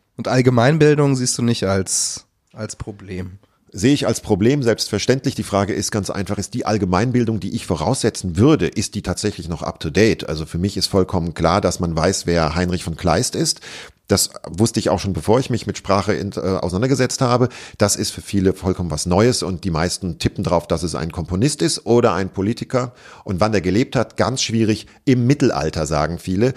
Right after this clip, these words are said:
Speaker 2: Mittelalter ist aber bei denen achtzehnhundertfünfzig. <laughs> Ja?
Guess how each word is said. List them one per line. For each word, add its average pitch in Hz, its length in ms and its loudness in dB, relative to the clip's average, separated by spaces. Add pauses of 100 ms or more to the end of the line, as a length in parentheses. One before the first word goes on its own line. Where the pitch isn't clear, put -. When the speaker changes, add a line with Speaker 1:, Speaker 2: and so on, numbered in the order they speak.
(120)
Speaker 2:
Mittelalter 117 520 0
ist 101 140 -4
aber 104 160 -2
bei 95 140 0
denen 113 400 0 (200)
achtzehnhundertfünfzig. 104 1300 -2
<laughs> - 40 -20 (340)
Ja? 120 300 4